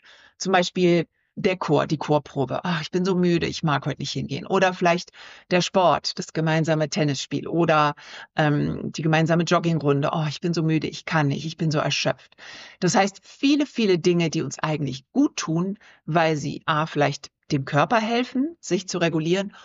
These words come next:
oder aber auch eine Koregulation bieten, das heißt, mit anderen Menschen,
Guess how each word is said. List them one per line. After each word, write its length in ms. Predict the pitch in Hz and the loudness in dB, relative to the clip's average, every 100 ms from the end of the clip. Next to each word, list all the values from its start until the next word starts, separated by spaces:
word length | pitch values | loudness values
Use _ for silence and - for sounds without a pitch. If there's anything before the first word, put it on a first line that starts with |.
| - - _ 220 | -20 -20 _ 2
oder 220 | 240 185 | 4 4
aber 200 | 185 170 | 4 2
auch 100 | - | 0
eine 180 | 165 160 | -2 -4
Koregulation 920 | - 302 302 190 170 160 - 165 151 | -2 2 4 4 2 0 0 -2 -2
bieten, 260 | 160 - 147 | -2 -2 -2
das 160 | 143 | 0
heißt, 220 | 151 - | -2 0
mit 160 | 156 - | -4 0
anderen 440 | 165 160 151 151 | 0 2 2 2
Menschen, 600 | 156 190 220 - 160 151 | 4 4 2 0 -2 -4